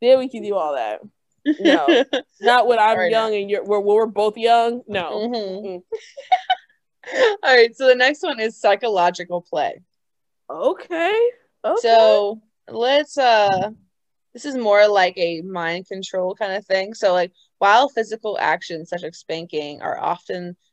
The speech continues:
Speaker 2: the most discussed kinks and fetishes, some of the most intense sexual play takes place in the mind. So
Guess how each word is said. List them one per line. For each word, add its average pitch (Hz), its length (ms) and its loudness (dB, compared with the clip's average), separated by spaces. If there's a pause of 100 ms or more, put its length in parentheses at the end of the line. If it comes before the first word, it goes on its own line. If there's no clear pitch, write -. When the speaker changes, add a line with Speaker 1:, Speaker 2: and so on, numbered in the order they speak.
Speaker 2:
the 202 80 -16
most 214 220 -2
discussed - 720 -6 (100)
kinks 190 360 -8
and 180 120 -14
fetishes, 202 540 -6
some 220 160 -12
of 214 60 -12
the 202 60 -12
most 185 260 -6
intense 175 420 -8
sexual 139 380 -10
play 139 360 -6 (320)
takes 214 220 -10
place 180 320 -8
in 170 180 -16
the 170 60 -14
mind. 175 640 -14 (540)
So 190 600 2